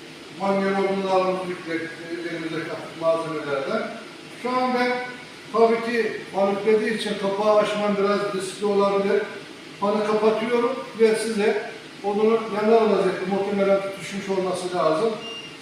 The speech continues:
Sizlere göstereceğim. Evet, fanı kapattım. Ve burada tabii ki alt kapağı açayım ki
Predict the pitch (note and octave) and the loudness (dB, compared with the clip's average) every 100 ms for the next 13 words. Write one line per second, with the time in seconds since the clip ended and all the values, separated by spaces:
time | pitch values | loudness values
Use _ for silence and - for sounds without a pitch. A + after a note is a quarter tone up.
0 | A3+ A3 G#3 G#3 G3+ F#3+ F#3+ G3 F3+ - | -8 -4 2 2 2 0 0 0 0 0
1 | F3 A3+ - - - - - - - - | 0 -2 -4 -10 -14 -16 -16 -18 -18 -18
2 | - - - - - - D#3+ E3+ E3+ G3 | -18 -18 -18 -18 -12 -4 0 0 4 4
3 | G3 G#3 G#3 G3+ - G#3 A3 - - - | 4 4 6 6 6 4 2 0 -8 -14
4 | - - - - G#3+ A3+ - - - G3+ | 0 2 4 2 4 4 2 -2 -8 -4
5 | G#3+ G#3+ A3 A3 - - - - - - | -2 2 2 2 -2 -8 -12 -18 -18 -20
6 | - - - - - - - - - - | -20 -20 -20 -20 -20 -20 -20 -20 -20 -20
7 | - - F3+ F#3 F#3 F#3+ F3+ F3+ F#3 F#3 | -18 -4 -2 0 0 2 2 2 0 2
8 | F3 E3+ E3 - A3 - F3+ E3+ E3+ | 4 4 0 -2 -4 -4 -4 -6 -6